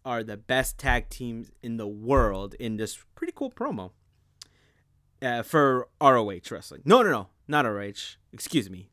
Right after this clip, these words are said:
New Japan. And then we get the ending with Yujiro telling us to F off. So,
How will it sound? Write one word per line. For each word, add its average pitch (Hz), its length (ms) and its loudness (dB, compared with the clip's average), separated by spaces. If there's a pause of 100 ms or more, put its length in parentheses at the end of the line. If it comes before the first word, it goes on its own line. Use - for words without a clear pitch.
New 143 140 4
Japan. - 300 -8 (960)
And 120 180 -4
then 131 240 -2
we 135 120 -4
get 127 380 -2 (220)
the 123 160 -4
ending 123 320 -2
with 113 240 -8
Yujiro 117 560 -4
telling 113 380 -10
us 113 400 -10 (380)
to - 160 -10 (180)
F 123 280 0 (100)
off. 98 600 -8
So, - 220 -14